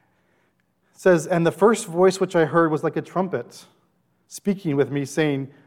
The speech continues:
'Come up here, and I will show you things which must pl-, take place after this.'" John hears a voice like a trumpet speaking.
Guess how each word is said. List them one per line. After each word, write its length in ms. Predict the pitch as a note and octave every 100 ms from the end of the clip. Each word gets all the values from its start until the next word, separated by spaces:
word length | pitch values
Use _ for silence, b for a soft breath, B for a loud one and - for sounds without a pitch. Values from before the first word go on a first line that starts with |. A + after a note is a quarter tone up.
| b b
'Come 200 | G3 G3+
up 160 | A#3
here, 220 | - C#3+
and 100 | C#3
I 40 | D3+
will 120 | D#3
show 280 | D#3 - G3+
you 160 | G3
things 220 | F3 F3+ D#3
which 180 | D#3+
must 200 | E3+ - -
pl-, 140 | F3+
take 260 | E3+ D#3 D#3+
place 400 | F#3+ D3+ C3+ -
after 360 | C#3+ C#3 D3
this.'" 520 | C3+ B2+ - - - _ _ _ _ _ _ _ _ - _ _ _ _ _ _ _ _ _ b b b b
John 340 | E3+ F#3 G3+
hears 300 | G#3 G3 G3
a 80 | E3
voice 440 | D#3 C3+ F3+ F#3+ G3
like 140 | -
a 40 |
trumpet 360 | D3 F3 E3+ E3+
speaking. 520 | - D3 B2 G#2+ G#2